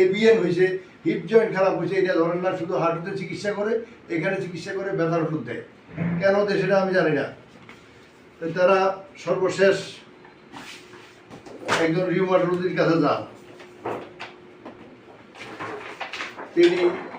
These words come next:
এমআরআই করেন, ওর হিপ জয়েন্ট এবিএন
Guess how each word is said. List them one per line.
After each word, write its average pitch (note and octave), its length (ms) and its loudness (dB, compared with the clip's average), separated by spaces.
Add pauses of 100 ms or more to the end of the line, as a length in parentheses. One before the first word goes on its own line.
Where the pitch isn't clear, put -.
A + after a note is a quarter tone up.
(180)
এমআরআই F#3+ 400 8
করেন, C#3 220 2 (1600)
ওর D#3+ 140 0 (120)
হিপ E3 180 2 (100)
জয়েন্ট F#3+ 300 4 (240)
এবিএন F#3 300 4